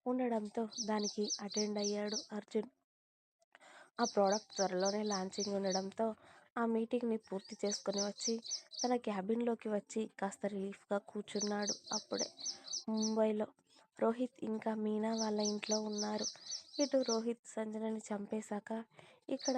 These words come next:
ఏ సాక్ష్యాలు లేకుండా చేసి ముంబైకి వెళ్ళిపోతారు అన్నా చెల్లెళ్ళు ఇద్దరు. ఆ తర్వాత రోహిత్ అతడి ఇల్లీగల్ బిజినెస్లు అన్నీ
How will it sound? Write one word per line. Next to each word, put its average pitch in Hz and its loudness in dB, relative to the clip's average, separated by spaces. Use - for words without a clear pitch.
ఏ 226 0
సాక్ష్యాలు 240 0
లేకుండా 220 2
చేసి 214 0
ముంబైకి 220 4
వెళ్ళిపోతారు 208 0
అన్నా 208 0
చెల్లెళ్ళు 208 0
ఇద్దరు. 220 -2
ఆ - 0
తర్వాత 240 0
రోహిత్ 220 0
అతడి 208 -2
ఇల్లీగల్ 214 0
బిజినెస్లు 214 0
అన్నీ 208 0